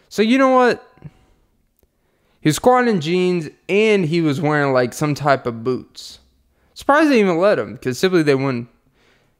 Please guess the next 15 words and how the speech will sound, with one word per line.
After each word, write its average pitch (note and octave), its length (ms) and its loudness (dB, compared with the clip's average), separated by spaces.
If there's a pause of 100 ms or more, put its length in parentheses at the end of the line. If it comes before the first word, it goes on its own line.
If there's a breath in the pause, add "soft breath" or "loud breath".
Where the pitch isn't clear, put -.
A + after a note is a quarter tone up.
(280)
But C3+ 160 0
whatever. E3 520 2 (2000)
And, C#3 540 0 (1200)
and C#4 300 2
he A3 140 0
was F3+ 180 -4
dipping. G3+ 540 -2 (260)
He G#3 100 0
had A#3 160 2
a A3 40 0
dip A3+ 280 0
in C#3+ 80 -2
his B2 160 -6
mouth, A#2 280 -6
too. - 280 -8